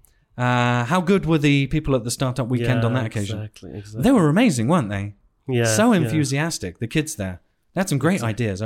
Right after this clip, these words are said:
Speaker 1: really enjoyed that. So we were there for how many days? Three, four days, I think?
Speaker 2: Four days, yeah.
Speaker 1: Yeah, but
Speaker 2: We,
Speaker 1: wow.
Speaker 2: we will plan to come back in three days,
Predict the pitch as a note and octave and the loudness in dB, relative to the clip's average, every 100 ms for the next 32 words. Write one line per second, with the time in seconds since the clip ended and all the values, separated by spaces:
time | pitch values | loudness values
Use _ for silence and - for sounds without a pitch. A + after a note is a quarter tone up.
0 | B2+ D3 G#2 A2 A2 F#2 E2+ _ _ - | -2 -2 -2 -6 -8 -10 -14 _ _ -6
1 | D#3+ G3+ F#3 E3+ F3 E3 D3+ C3 B2+ D3+ | 0 4 4 4 0 0 0 2 2 2
2 | C#3+ G#2 G2 - C#3 D3 C#3 C3+ C#3 D#3+ | 0 -2 -6 -4 -4 -2 -4 -2 -2 -4
3 | D#3 E3 E3 - - _ - - B2 A#2 | -6 -6 -10 -12 -20 _ -16 -2 -2 -2
4 | A#2 A#2 - A2+ A2+ - C#3 D#3 G#2+ G2 | -6 -8 -8 -8 -8 -6 -2 0 0 0
5 | E3+ D3 D3+ F#3 A#3+ F#3 D#3+ E3+ - E3+ | 0 2 2 4 6 4 4 2 0 0
6 | C4 - G3 - - F#3+ A#3+ F3 B3+ - | 0 -4 -10 -8 -2 0 0 0 -4 0
7 | E3 D#3+ G3+ G3 A3 G3 C3 A#2 | 0 0 -2 0 0 0 0 -2